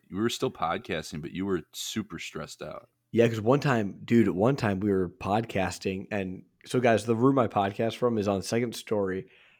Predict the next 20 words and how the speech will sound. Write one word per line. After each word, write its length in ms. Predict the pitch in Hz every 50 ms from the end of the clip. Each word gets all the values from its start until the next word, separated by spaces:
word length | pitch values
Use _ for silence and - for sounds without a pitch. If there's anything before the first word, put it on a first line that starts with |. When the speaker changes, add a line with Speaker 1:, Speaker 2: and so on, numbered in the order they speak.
| _ _ -
Speaker 2:
There's 160 | 117 117 107
a 80 | 104 95
window 640 | 92 98 120 143 151 135 117 110 98 92 90 87 90
that 140 | - 104 101
I 60 | 101
can 160 | - 107 98
see 260 | - - - 123 113
our 80 | 104 95
backyard. 760 | 92 95 98 95 95 - - - - 95 90 78 - - - _ _ _ _ _ _ _ _ - _ _ _ _ -
I 200 | - 98 110 127 131 131
tied 480 | - - - - 107 104 117 131 127 127
up 180 | 127 127 - 117
Bernie 460 | 104 107 107 98 101 101 110 123 120 123 - -
to 420 | - - 117 110 107 107 104 - -
a 80 | 101
table, 680 | 90 - - - 95 87 90 92 113 127 139 151 160 - _ _ _ _ _ _ _ _ _ _ _ _ _ _ _ _ _ _ _ - - - - - - _ _ _ -
but 180 | 127 120 - -
I 80 | 110 110
put 280 | - - - 143 135
her, 380 | 123 147 135 127 113 104 -